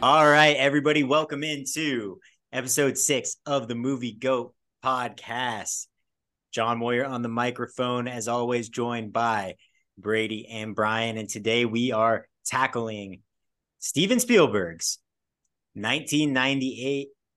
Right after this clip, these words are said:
World War Two epic Saving Private Ryan. But before we get into the cast, characters, and all the above, we gotta say hello to the guys. So, Brady, uh,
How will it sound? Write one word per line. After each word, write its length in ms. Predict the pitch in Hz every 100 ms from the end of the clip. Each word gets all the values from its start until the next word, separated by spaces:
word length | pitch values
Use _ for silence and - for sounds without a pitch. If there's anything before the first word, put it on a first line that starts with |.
| _ _ -
World 320 | 107 123 123
War 240 | 120 127
Two 400 | 120 - 135 131 -
epic 480 | 135 139 156 - - _
Saving 500 | - 123 131 135 127
Private 440 | 120 117 120 123
Ryan. 500 | 104 98 92 78 82 _ _ _ -
But 120 | 104
before 340 | 117 - 139
we 160 | 143 147
get 220 | 120 135 127
into 760 | 143 160 165 147 123 104 92 _ _ -
the 80 |
cast, 500 | - - 131 156 151
characters, 640 | - 143 165 165 165 170 127
and 160 | 110
all 300 | 113 117 131
the 160 | 139 143
above, 500 | 110 113 151 117 104 - _ _ _ _ 110
we 60 |
gotta 160 | 127 139
say 160 | 160
hello 240 | 160 156 160
to 40 |
the 120 | 151
guys. 420 | 143 139 101 92 -
So, 140 | 117
Brady, 600 | 104 120 147 160 165 156
uh, 360 | 113 107 104